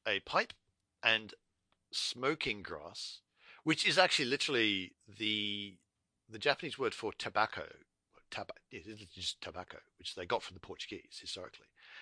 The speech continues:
And they literally did use the kanji for smoke and grass for it.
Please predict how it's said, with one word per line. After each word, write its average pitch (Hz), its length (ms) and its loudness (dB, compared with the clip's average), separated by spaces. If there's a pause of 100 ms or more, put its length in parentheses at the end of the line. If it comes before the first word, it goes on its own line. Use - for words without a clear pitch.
(180)
And 135 260 12
they 127 220 6
literally 151 380 0
did 123 400 0 (180)
use 123 360 -2
the - 100 -10
kanji 147 600 -4
for - 260 -6
smoke 117 520 0
and 101 280 -8
grass - 680 2 (200)
for 85 320 -6
it. - 280 -12